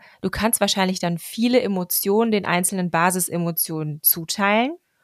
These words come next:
Freude zum Beispiel, du bist ja auch dann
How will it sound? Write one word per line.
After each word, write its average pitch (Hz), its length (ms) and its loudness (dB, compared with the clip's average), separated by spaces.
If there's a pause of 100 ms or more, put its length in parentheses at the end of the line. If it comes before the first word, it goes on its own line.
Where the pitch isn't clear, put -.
(240)
Freude 170 640 2
zum 147 180 -6
Beispiel, 143 440 -8
du - 80 -14 (420)
bist - 140 -12
ja - 120 -10
auch - 180 -14
dann 127 200 -12